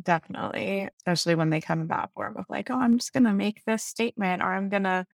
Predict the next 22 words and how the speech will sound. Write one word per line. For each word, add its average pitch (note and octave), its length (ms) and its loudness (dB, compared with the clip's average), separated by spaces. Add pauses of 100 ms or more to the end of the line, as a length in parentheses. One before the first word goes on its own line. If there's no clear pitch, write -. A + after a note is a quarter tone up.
(140)
say, - 140 2
"Oh, C4+ 420 8
uh, - 800 -6
that A#3 200 0
person, B3 300 0
I G#3 60 2
probably D#4 240 2
could A3 180 -4
have A#3+ 120 0
held G3 180 2
the F#3 80 -2
door F3+ 200 2
for F#3 140 -4
them, F#3 160 -2
but F#3 80 -4
they A#3 80 -2
were, C4 80 2
like, C4+ 160 2
a G#3+ 40 -2
little F#3+ 360 0
far F3 180 4
away," D#3+ 440 2